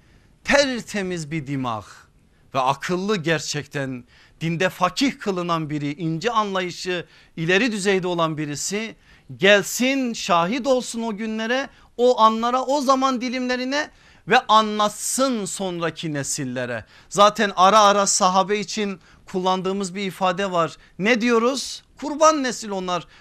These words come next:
Kurban olduklarımız kurban nesil. Allah onları seçmiş. Ne özel hayatları var, ne farklı bir hayatları var. Bambaşka bir nesil.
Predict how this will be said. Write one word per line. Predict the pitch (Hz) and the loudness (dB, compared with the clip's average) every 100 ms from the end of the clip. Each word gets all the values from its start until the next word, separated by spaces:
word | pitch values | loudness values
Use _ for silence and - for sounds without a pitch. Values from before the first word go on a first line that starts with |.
| _ | _
Kurban | 226 220 220 208 | -4 2 2 2
olduklarımız | 196 185 - 196 196 254 - | 0 -4 -2 -2 -2 -6 -10
kurban | 240 240 269 254 | -10 -2 -2 -2
nesil. | 247 - 233 170 - - - | -6 -6 -6 -8 -12 -20 2
Allah | 240 254 240 | 2 4 2
onları | 233 226 220 | 2 0 -2
seçmiş. | 208 214 202 185 190 165 - - _ - | -4 -6 -6 -6 -10 -10 -14 -18 _ -2
Ne | 254 | 0
özel | 254 240 240 220 | 2 2 2 4
hayatları | 226 220 214 208 208 208 | 4 2 0 -4 -2 0
var, | 202 190 170 156 _ _ - | 2 0 -2 -18 _ _ -2
ne | 262 | 0
farklı | - 240 226 233 220 | 4 2 2 -4 -2
bir | |
hayatları | 220 220 208 - 208 196 | 0 2 0 -4 -6 -2
var. | 202 202 | -4 -2
Bambaşka | 311 277 226 - 240 | -4 -2 -4 -2 -4
bir | 220 214 | -4 -6
nesil. | 208 - 294 | -8 -8 -10